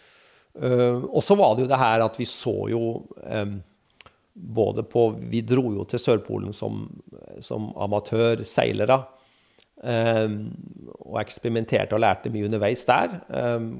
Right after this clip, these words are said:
kanskje spesielt jeg og Jølle, og så dro vi hjem, og så øvde vi mer på denne her seilinga, og dro på en tur fra øst til vest, eller vest til øst i Finnmark,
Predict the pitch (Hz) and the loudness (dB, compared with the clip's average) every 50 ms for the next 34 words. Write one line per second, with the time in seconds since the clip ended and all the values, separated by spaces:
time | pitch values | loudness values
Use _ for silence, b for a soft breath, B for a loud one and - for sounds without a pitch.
0 | - _ - 120 113 - 120 - - 120 110 - 117 113 101 - - 120 101 98 | -14 _ -2 -2 0 0 -6 -4 -4 -6 -4 -2 -4 -4 -4 -4 -2 0 2 2
1 | 101 110 107 101 107 139 208 240 226 160 127 - - 127 120 113 110 b b b | 2 2 0 0 2 0 -2 -2 -4 -6 -6 -6 -6 -6 -4 -4 -6 b b b
2 | b b b b b b - 120 123 117 123 117 107 113 117 117 117 143 170 165 | b b b b b b -6 -4 0 2 2 4 4 4 6 6 6 4 4 2
3 | 160 139 120 - - 117 110 110 110 - - - - - - - 113 110 98 101 | 2 2 2 2 -2 0 0 0 -2 -6 -12 -14 -16 -18 -6 -4 -4 -4 -2 -4
4 | 110 104 110 110 98 92 90 - - 104 101 101 101 98 - 104 110 110 - - | -4 -2 0 0 0 0 0 -2 -4 -4 -2 -2 -2 -2 0 -2 -2 -2 -2 -2
5 | 113 120 113 101 101 107 135 - - 147 117 120 117 110 - - 107 104 104 - | -2 -2 0 -2 -2 -2 -2 0 0 0 0 0 -2 -2 -2 -4 -6 -4 -4 -4
6 | 113 107 107 101 101 95 b b b b b b b b b b _ - - - | -4 -2 -4 -4 -8 -12 b b b b b b b b b b _ -20 -8 -2
7 | 107 101 101 110 107 - - 113 104 107 - - - _ _ _ - 117 107 101 | -2 0 0 -2 -4 -4 -4 0 0 0 -2 -2 -16 _ _ _ -6 -4 -2 0
8 | 101 113 113 - - - - 101 104 - - 104 - - 104 95 98 120 165 202 | 0 0 0 -2 -4 -6 -4 -4 -4 -4 -6 -6 -4 -2 -2 2 4 4 4 2
9 | - - - - | 0 -4 -18 -20